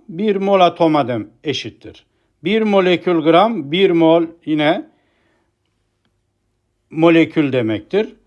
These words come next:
Bir formül gram yine bir mol bileşik ya da iyonik bileşik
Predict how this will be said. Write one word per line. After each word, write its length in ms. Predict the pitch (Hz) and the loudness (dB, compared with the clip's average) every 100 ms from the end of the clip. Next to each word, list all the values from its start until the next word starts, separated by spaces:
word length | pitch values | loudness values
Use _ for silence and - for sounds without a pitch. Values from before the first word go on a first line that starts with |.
| _ _ _ 131 | _ _ _ -2
Bir 260 | 185 226 | 0 0
formül 500 | 170 196 196 202 202 | 0 2 2 2 -2
gram 520 | 170 185 185 240 320 _ _ _ _ _ _ _ _ _ _ _ _ - | 0 2 2 0 -8 _ _ _ _ _ _ _ _ _ _ _ _ -4
yine 380 | 180 175 180 | 0 0 0
bir 160 | 160 190 | 0 0
mol 360 | 180 170 180 151 | 2 2 2 0
bileşik 520 | 156 151 - 180 - | 0 0 -4 -8 -6
ya 120 | 143 | -2
da 280 | 156 170 - | 0 -2 -4
iyonik 460 | 156 147 151 143 139 | -4 -2 -2 -4 -8
bileşik 420 | 131 131 - 139 | -6 -6 -8 -14